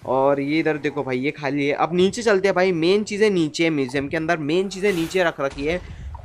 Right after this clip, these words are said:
आप लोगों को हैरान करा दूंगा भाई, इतने ज़्यादा खतरनाक।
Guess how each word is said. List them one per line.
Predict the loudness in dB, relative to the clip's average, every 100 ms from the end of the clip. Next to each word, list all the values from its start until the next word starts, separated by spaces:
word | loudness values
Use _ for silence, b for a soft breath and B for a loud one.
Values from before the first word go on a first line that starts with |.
| 0
आप | 2 4
लोगों | 4 4 4 0
को | 0 -6
हैरान | -2 4 4 4
करा | 0 0
दूंगा | 0 -2
भाई, | 0
इतने | -2 -2 -2 -2
ज़्यादा | 0 0 -2
खतरनाक। | -4 -6 -2 0 -2